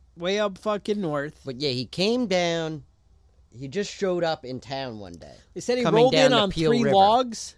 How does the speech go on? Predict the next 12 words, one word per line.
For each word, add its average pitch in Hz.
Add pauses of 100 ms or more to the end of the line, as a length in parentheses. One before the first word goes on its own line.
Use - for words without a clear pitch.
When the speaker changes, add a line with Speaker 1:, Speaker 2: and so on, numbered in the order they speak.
Speaker 2:
Yeah, 110 (360)
coming 151
down 147
the 131
Peel 143
River. 107 (240)
Now, 135
the 135
Peel 226
Ri-, 214 (140)
River 156
fe-, 160